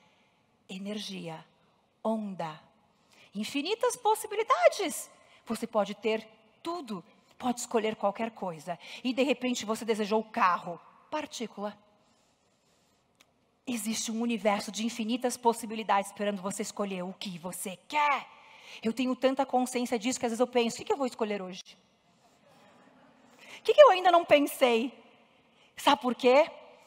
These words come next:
Porque nós temos cerca de setenta mil pensamentos por dia. Noventa e oito é igual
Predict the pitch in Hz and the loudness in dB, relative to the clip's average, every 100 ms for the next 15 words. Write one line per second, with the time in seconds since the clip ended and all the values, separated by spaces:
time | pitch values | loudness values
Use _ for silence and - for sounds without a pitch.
0 | - 269 262 254 233 240 220 202 202 - | -4 -2 0 0 0 2 0 0 -6 -2
1 | 214 202 - 180 - - _ 190 - 196 | -2 -2 -6 -8 -8 -20 _ -12 -8 -8
2 | - 240 220 226 254 240 - - - 185 | -6 -4 -4 -2 0 -2 -6 -20 -12 -6
3 | 214 233 226 226 - - 233 220 220 208 | -2 0 0 -4 -14 -4 -4 -2 -2 -2
4 | 220 233 220 233 233 - - 214 - - | -2 -4 -2 -4 -4 -8 -2 -2 -2 -4
5 | 247 220 170 151 - - - _ _ _ | -2 0 0 -2 -10 -20 -20 _ _ _
6 | _ _ _ _ _ _ _ _ _ - | _ _ _ _ _ _ _ _ _ -8
7 | 220 196 220 214 214 220 220 - 220 208 | -6 -2 -4 -4 -2 -4 -4 -14 -8 -4
8 | 190 185 180 - 196 190 _ _ _ _ | -4 -4 -6 -12 -12 -14 _ _ _ _
9 | _ _ _ - 196 196 - 226 190 170 | _ _ _ -12 -10 -10 -8 -6 -4 -4
10 | 170 170 | -6 -12